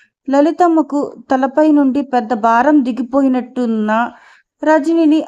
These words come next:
అందరూ మెచ్చుకోవటం సహించలేకపోయింది. వంక చూడాలన్న నిశ్చయంతో షామియాన్లతో వచ్చింది. జయాకర్ కూతుర్ని బట్టలు మార్చుకొని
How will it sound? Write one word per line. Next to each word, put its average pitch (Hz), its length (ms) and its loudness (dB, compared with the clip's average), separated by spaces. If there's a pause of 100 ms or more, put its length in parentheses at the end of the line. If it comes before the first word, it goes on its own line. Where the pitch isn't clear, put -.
అందరూ 262 340 0
మెచ్చుకోవటం 277 760 -2
సహించలేకపోయింది. 247 1300 -2 (760)
వంక 311 380 -2 (120)
చూడాలన్న 269 560 0
నిశ్చయంతో 254 1040 -2 (540)
షామియాన్లతో 294 1120 0
వచ్చింది. 233 680 -6 (380)
జయాకర్ 330 580 2
కూతుర్ని 294 580 -2
బట్టలు 226 400 -2
మార్చుకొని 254 800 -2